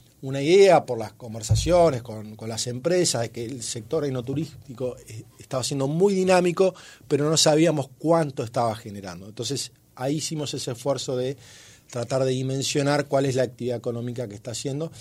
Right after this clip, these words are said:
y donde llegamos a ese, a ese valor que es un mínimo, ¿no? Porque hay bodegas que no, que no participaron de la encuesta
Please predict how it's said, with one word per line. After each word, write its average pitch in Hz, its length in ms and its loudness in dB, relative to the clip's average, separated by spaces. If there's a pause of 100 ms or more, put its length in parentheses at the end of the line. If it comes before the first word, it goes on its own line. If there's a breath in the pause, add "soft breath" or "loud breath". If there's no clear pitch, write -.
(240 loud breath)
y 147 80 2
donde 160 240 6
llegamos 147 440 2
a 143 100 6
ese, 139 420 0 (320)
a 131 140 -6
ese 135 200 -2
valor 180 380 4
que 135 120 0
es - 160 -2
un 131 360 -4
mínimo, 143 400 -2
¿no? 123 140 -2
Porque 117 260 -4
hay 135 260 0 (340)
bodegas 131 520 4
que 120 160 -6
no, 120 360 -4 (520 loud breath)
que 120 140 -6
no 127 160 -4
participaron 127 680 -2
de 127 80 -2
la 123 60 -2
encuesta 170 640 4